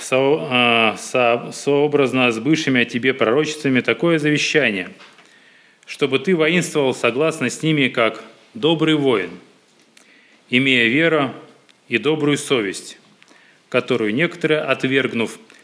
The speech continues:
потерпели кораблекрушение в вере. Таковы Имений и Александр, которых я предал сатане, чтобы они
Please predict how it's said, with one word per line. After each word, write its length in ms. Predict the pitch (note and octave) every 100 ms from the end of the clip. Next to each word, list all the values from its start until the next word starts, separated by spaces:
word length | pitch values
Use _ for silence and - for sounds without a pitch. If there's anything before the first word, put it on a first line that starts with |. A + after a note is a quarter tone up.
| _
потерпели 680 | A#2+ A2+ A2 - D3+ D3 A#2+ - - - - -
кораблекрушение 840 | B2 A#2 G#2+ G#2+ G#2 - C#3+ C3+
в 60 | B2
вере. 280 | B2 F2+ E2+ - - _ - - - - _ _ _ -
Таковы 360 | E3 C#3 D3 F3
Имений 680 | D#3 C3 E3+ F3 E3 D3 - - - -
и 80 | C3+
Александр, 600 | B2+ A#2 - D#3 E3 D3
которых 440 | B2+ A#2+ A#2+ G#2+
я 240 | B2+ C#3+ C#3 -
предал 300 | A#2+ B2+ A#2
сатане, 580 | - A2+ G#2 A2+ D3+ D3+ - - - - -
чтобы 420 | - C3+ A#2+ A2
они 320 | A2+ D#3 C#3+